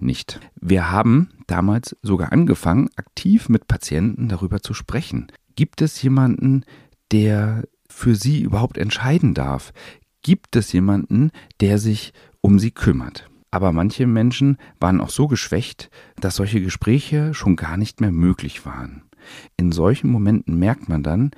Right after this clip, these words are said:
Vorsorge ist keine Frage des Alters, sondern eine Frage der Verantwortung.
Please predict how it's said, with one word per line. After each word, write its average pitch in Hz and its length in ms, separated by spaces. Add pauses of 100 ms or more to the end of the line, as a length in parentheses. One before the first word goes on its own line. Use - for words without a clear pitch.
(240)
Vorsorge 127 640
ist - 220
keine - 400
Frage 107 540
des 80 180
Alters, 82 760 (360)
sondern 87 640 (340)
eine 113 220
Frage 76 580 (400)
der 76 80
Verantwortung. 69 1040